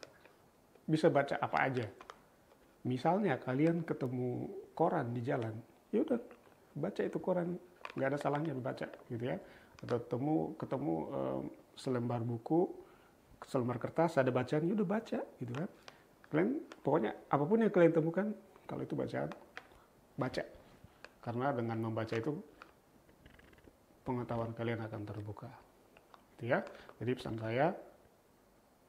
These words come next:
rajin membaca. Google boleh ada,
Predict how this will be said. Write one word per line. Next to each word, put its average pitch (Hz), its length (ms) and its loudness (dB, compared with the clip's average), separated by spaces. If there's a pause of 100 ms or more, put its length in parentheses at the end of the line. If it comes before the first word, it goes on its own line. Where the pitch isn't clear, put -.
(440)
rajin 127 260 0
membaca. 113 440 -6 (760)
Google 131 260 4
boleh 120 240 2
ada, 135 240 2